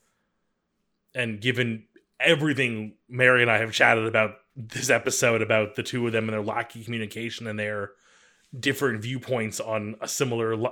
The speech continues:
uh, upbringing, it adds another layer to kind of, like, always exist. Like, it's been there this whole time, even though the health food thing kind of, like, was a more recent add-on-ish thing, but, like,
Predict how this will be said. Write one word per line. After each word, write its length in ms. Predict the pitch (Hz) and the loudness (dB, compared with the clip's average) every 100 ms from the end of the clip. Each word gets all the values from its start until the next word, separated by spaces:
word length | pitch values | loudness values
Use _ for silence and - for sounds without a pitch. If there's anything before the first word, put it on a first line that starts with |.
| - | -2
uh, 360 | 110 104 104 104 _ - | -2 -2 -4 -8 _ -2
upbringing, 640 | 147 - 131 98 101 95 - _ _ _ _ _ _ _ - | -2 0 -6 -6 -10 -12 -16 _ _ _ _ _ _ _ -8
it 120 | 147 - | -8 0
adds 300 | 131 135 127 | 2 4 4
another 360 | 131 123 127 | 4 4 2
layer 300 | 120 117 120 117 | 0 2 2 2
to 80 | |
kind 140 | 110 120 | -2 -4
of, 60 | |
like, 140 | 113 113 - | -6 -6 -2
always 420 | 117 117 120 110 | 0 0 -2 -2
exist. 540 | 110 104 110 131 - 120 | -4 -6 -4 -4 -4 -6
Like, 160 | 107 | -6
it's 340 | 113 113 - 127 | -8 -12 -14 -10
been 220 | 113 117 | -6 0
there 140 | 120 | 0
this 160 | 117 110 | 0 -6
whole 240 | - 120 | -6 -6
time, 340 | 110 113 120 117 | -6 -6 -6 -6
even 160 | 113 | -6
though 100 | 110 | -4
the 80 | 104 | -4
health 260 | 120 120 - | -6 -10 -8
food 220 | 120 107 | -8 -6
thing 180 | 117 110 | -6 -6
kind 200 | 120 113 | -6 -4
of, 80 | |
like, 300 | 113 113 - _ _ _ - | -2 -4 -6 _ _ _ -6
was 140 | 120 | -2
a 40 | 131 | 0
more 200 | 123 113 | 0 -2
recent 400 | 107 117 156 143 | -4 -4 -4 -2
add-on-ish 1000 | 151 160 165 170 170 180 160 175 - 151 | 0 2 2 2 0 -4 -4 -4 -4 -4
thing, 360 | 196 185 190 180 | -2 0 0 0
but, 120 | 143 | 2
like, 320 | 120 110 | 2 -2